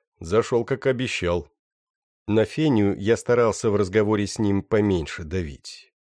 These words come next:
По легенде, мы же не из блатных. А печенеги всё больше сами по себе существуют, хоть и приходилось слышать даже про их столицы,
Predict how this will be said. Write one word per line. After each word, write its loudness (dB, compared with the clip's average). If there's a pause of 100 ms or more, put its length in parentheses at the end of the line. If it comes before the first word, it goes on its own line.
По -2
легенде, 0
мы -2
же -6
не 0
из -6
блатных. -2 (720)
А 0
печенеги 0
всё -4
больше -2
сами 2
по -4
себе -2
существуют, -10 (160)
хоть -6
и 0
приходилось -2
слышать -6
даже -4
про -2
их -4
столицы, -6